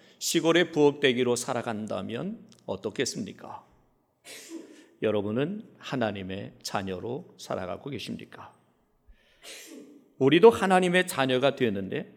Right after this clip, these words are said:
마땅히 하나님의 자녀로 살아야 되는데, 우리는 절대로 종이 아니란 말이지요. 이전에는 종이었는지 모르겠습니다. 율법 아래에 죄에 놓인 저주받은 종이었는지 모르겠습니다.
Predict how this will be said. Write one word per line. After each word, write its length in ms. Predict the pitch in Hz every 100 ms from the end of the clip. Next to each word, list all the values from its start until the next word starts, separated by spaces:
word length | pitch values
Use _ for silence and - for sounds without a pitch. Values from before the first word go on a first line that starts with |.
| -
마땅히 400 | 123 - 196 202
하나님의 580 | 185 170 170 175 170
자녀로 360 | 170 135 135 135
살아야 460 | 127 127 120 117 117
되는데, 560 | 110 92 90 139 196 - - _ _ _ _ _ _ _ -
우리는 260 | 143 233
절대로 480 | - 170 170 185 180
종이 320 | 180 127 139
아니란 320 | 135 113 117
말이지요. 600 | 117 98 120 117 95 151 220 _ _ _ _ _ - - _ -
이전에는 500 | 127 156 185 202 190
종이었는지 600 | 170 147 143 131 123 135
모르겠습니다. 840 | 117 107 110 104 110 98 98 107
율법 440 | 147 156 185 180
아래에 600 | - 131 139 151 156 - -
죄에 300 | 135 131 147
놓인 500 | 127 139 120 95 -
저주받은 680 | 131 127 170 160 156 196
종이었는지 520 | 185 139 135 127 139
모르겠습니다. 840 | 170 127 123 147 147 110 98 98